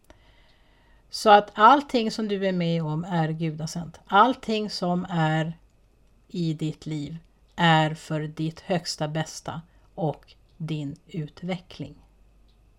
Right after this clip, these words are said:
Eh, jag ska peta in också det här med fri vilja. Eh, för jag tänker inte gå in på trauman och såna saker, för det blir alldeles för jobbigt. Men det, det tillhör det här också, det gör faktiskt det.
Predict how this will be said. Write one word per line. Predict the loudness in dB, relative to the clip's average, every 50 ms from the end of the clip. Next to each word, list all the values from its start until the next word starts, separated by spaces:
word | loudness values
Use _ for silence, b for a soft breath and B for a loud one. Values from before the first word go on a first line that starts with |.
| _ b b b b b b b b b b b b b b b b b b b b b
Eh, | 2 6 8 10 10 10 8 6 4
jag | 0 0
ska | 0 -2 -4
peta | -2 0 0 0 0 2 2 4
in | 4 4 4 4 4
också | 2 2 0 0 -2 -2
det | 0 0
här | 0 0 0 0
med | -2 -2 -4
fri | -6 -8 -6 -4 -4 -4 -4 -6
vilja. | -6 -4 -4 -4 -4 -4 -4 -2 -2 -2 -2 -4 -8 -12 -20 _ _ _ _ _ _ _ _ _ _ _ _ _ _ -18 -18 b b b b b b b b b b b b b b -8
Eh, | -2 2 4 4 4 4
för | 2 2 0
jag | 2 2
tänker | 2 -2 -2 -2 -2 -2
inte | -2 -2 -4 -4 -6
gå | -2 -2 -2
in | 0 0 0 -2 -2
på | -2 -2 0 0 0
trauman | -2 -4 -2 2 4 4 4 4 2 0 -2 -2 -4 -4 -4 -4
och | -4 -4 -4 -4
såna | -4 -4 -2 -2 -2 -2 -4
saker, | -6 -8 -10 -10 -8 -8 -10
för | -8 -6 -4
det | -6 -4
blir | -4 -6 -6
alldeles | -6 -6 -6 -8 -8 -8
för | -10 -6
jobbigt. | -4 -4 -4 -4 -6 -6 -8 -8 -8 -6
Men | -6 -4 -4 -4
det, | -4 -6 -6 -6 -6
det | -4 -2 -2 -2
tillhör | -2 -4 -6 -6 -6 -6 -6 -8 -6
det | -6 -8 -8 -8
här | -8 -8 -8 -8
också, | -10 -10 -12 -10 -10 -8
det | -6 -4
gör | -2 -2 -2 -4
faktiskt | -4 -6 -10 -10 -10 -14 -16 -16 -14
det. | -14 -14 -14